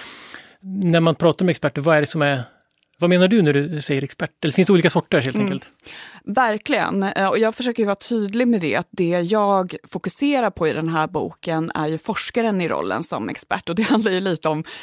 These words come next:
Speaker 2: att det är där min expertis l-, ligger. Sen så skriver jag lite, jag funderar lite på det där, liksom, vad är egentligen en expert och hur vet vi vem som verkligen kan något bäst eller vet
Speaker 1: Mm.
Speaker 2: mest?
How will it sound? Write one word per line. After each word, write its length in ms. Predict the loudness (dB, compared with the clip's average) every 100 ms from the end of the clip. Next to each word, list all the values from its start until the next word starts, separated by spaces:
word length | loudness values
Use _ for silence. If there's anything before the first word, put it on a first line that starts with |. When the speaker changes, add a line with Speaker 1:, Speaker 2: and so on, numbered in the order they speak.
| -20 -20 -12
Speaker 2:
att 140 | -6
det 60 | -4
är 40 |
där 300 | -2 0 0
min 360 | 2 4 4 2
expertis 680 | 0 -6 -6 -2 -2 -2 -10 _ -10
l-, 160 | -6 -6 -4
ligger. 600 | -2 -2 -2 -2 0 0
Sen 220 | 0 -2
så 280 | 0 0 0 _ _ _ -6
skriver 400 | 0 2 4 2
jag 140 | 2
lite, 320 | 2 0 -2
jag 100 | -4
funderar 340 | -2 0 0 2
lite 240 | 0 -2
på 120 | -4
det 100 | -2
där, 220 | 0 0
liksom, 360 | -2 -2 -2 0
vad 300 | 0 0 0
är 400 | 0 0 0 0
egentligen 960 | 0 0 -2 -2 -4 -2 0 0 -2 -6 -4
en 240 | -2 0 0
expert 720 | -2 -6 -2 -2 -4 -8 -6
och 80 | -2
hur 120 | -2
vet 580 | 2 2 2 0 -2 -4
vi 120 | 0
vem 340 | 0 0 0
som 240 | 0 0 0
verkligen 580 | 0 -4 -6 -4 -4
kan 260 | -4 -4 -2
något 380 | -2 -4 -8 -6
bäst 380 | -6 -4 -8 -6
eller 140 | -6
vet 320 | -6 -8 -2
Speaker 1:
Mm. 100 | 2
Speaker 2:
mest? 420 | 4 2 -4 -6